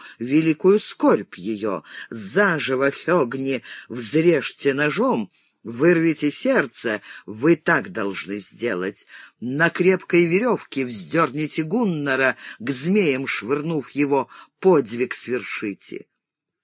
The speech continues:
Хегни сказал: «Делай, как хочешь, готов ко всему я, бесстрашным я буду, бывало и хуже. Защищались мы стойко, пока были силы,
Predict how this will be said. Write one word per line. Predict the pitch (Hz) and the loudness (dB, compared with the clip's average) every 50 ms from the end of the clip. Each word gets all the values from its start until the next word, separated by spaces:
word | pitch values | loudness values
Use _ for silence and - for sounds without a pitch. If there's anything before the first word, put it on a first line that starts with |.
| _ _ | _ _
Хегни | - - 135 135 131 131 135 139 151 151 | -8 -4 0 0 0 -2 -4 -6 -8 -8
сказал: | - - - 147 139 123 123 120 117 113 110 - _ - - - - - - - - - - _ _ | -8 -6 -8 -8 -6 -2 0 0 0 0 -4 -8 _ -18 -20 -20 -20 -20 -20 -20 -20 -20 -20 _ _
«Делай, | 107 107 143 208 277 302 254 208 - | -6 4 6 6 6 8 6 4 4
как | - 143 123 - | 4 0 -2 -2
хочешь, | - - 151 147 135 - - - 135 127 - - - - | -2 0 2 2 2 2 0 -2 -2 0 0 -2 -6 -8
готов | 117 113 - 170 180 - 240 220 - - | -4 0 0 0 2 2 -2 -2 -2 -2
ко | 202 185 | -4 -4
всему | - - - 156 151 143 135 127 | -4 -2 -4 -4 -2 0 -2 -2
я, | 113 113 127 127 123 120 - - - _ | 0 0 0 0 0 -2 -6 -18 -20 _
бесстрашным | - 113 113 175 208 - - - - 233 233 196 - - - - 131 131 | -12 0 4 4 4 4 0 -6 -2 0 0 0 0 -4 -4 -4 -4 -4
я | 127 123 147 147 | 0 2 0 0
буду, | 131 139 143 139 120 120 120 - | 2 0 -2 -2 0 0 -2 -2
бывало | - 139 143 208 240 233 240 226 202 190 | -2 0 2 4 4 4 4 4 4 4
и | 180 165 143 185 | 2 2 2 -2
хуже. | 175 - - 143 120 113 110 - 113 110 90 78 _ - - - - - - - | -4 -4 -4 -4 -4 -2 -4 -4 -4 -4 -6 -6 _ -18 -20 -20 -20 -20 -20 -16
Защищались | 95 95 139 165 175 - - - 196 202 - - - - 226 220 214 202 208 185 - | -10 -2 0 0 0 0 0 -2 -2 -4 -4 -4 -2 0 2 2 2 2 0 -2 -2
мы | 196 202 202 | -2 -2 -2
стойко, | 196 - - - 277 285 233 160 139 - - 131 120 - - - - _ _ _ - | -2 -4 -6 -2 0 2 2 2 0 0 0 0 0 0 -4 -20 -20 _ _ _ 0
пока | - 156 147 - 170 156 | 0 0 2 2 0 0
были | 139 151 156 160 185 | 2 2 2 2 0
силы, | - - - 185 180 156 143 127 120 120 117 | -2 -4 -4 -2 -2 0 2 2 2 0 -2